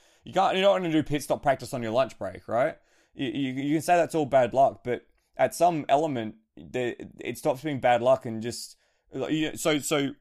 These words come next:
what's this? Al-, Alan McNish always says you make your own luck. I don't quite believe that. There's another saying that I've heard that I can't quite remember where it come from,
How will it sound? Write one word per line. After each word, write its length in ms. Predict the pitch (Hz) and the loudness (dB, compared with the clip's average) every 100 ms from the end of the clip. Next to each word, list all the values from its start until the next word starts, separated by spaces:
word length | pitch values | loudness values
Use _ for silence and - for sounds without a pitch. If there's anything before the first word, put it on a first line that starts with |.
| - - _ _ _ | -20 -20 _ _ _
what's 260 | - 185 - | -4 -2 -2
this? 200 | 143 - | -4 4
Al-, 180 | 180 196 | 6 8
Alan 220 | - 202 | 6 4
McNish 280 | 180 165 139 | 4 0 0
always 200 | 147 143 | 0 0
says 180 | 147 123 | -2 -2
you 60 | 135 | 0
make 180 | 139 | 0
your 200 | 127 127 | 0 -2
own 80 | 113 | 0
luck. 160 | 110 101 | 0 4
I 100 | 147 | 4
don't 180 | 202 170 | 4 0
quite 340 | - 151 156 | 2 4 4
believe 280 | 160 156 147 | 0 -2 0
that. 280 | 175 220 - | -2 -2 -6
There's 240 | 107 139 | -6 -4
another 300 | 143 151 156 | -2 -2 -2
saying 280 | 165 165 147 | 0 -2 0
that 80 | 139 | 2
I've 200 | 135 - | 0 0
heard 220 | 135 127 | -2 -2
that 60 | 110 | -4
I 60 | |
can't 320 | 120 131 123 113 | -4 -4 -4 -6
quite 280 | 120 131 | 0 0
remember 260 | 117 120 113 | 0 -4 -4
where 180 | 113 113 | -2 -4
it 160 | 98 | -4
come 160 | - 120 | -4 -4
from, 280 | 120 151 | -2 -4